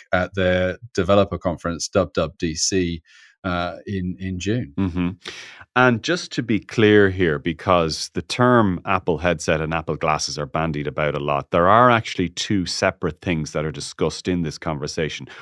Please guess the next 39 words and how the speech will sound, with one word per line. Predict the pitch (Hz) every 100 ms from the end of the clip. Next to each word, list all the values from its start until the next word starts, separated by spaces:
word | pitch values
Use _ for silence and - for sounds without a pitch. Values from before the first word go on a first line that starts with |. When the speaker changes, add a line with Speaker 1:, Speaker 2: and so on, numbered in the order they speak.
| -
Speaker 2:
One | 87 98 117
is | 107 -
what | 92 -
you've | 110 98
just | 87 -
alluded | 78 78 71 -
to, | 92
which | 78 76
is | 80 -
this | 87 - - - - _ -
A | 101 95
R | 92 85
V | 78 87 82
R | 78 76 -
headset, | - 92 - 82 -
which | -
we're | 92
gonna | 127 110
talk | - 98 -
about | 78 78
in | 76
a | 78
little | 85 78
depth | 73 82 -
in | 76
a | 73
second. | - 82 80 - - - -
The | 110
other | 147 170 98 80 _ _ _ _ _
are | 98
what's | 98 98 107
known | 104 101
as | 95 85 - -
Apple | 120 - 104
glasses, | 82 98 104 120 117 - 65 - -
and | 90 87
that | 117 127 _ -
is | 107 95 82 78 - -
seen | - 110 98 90 85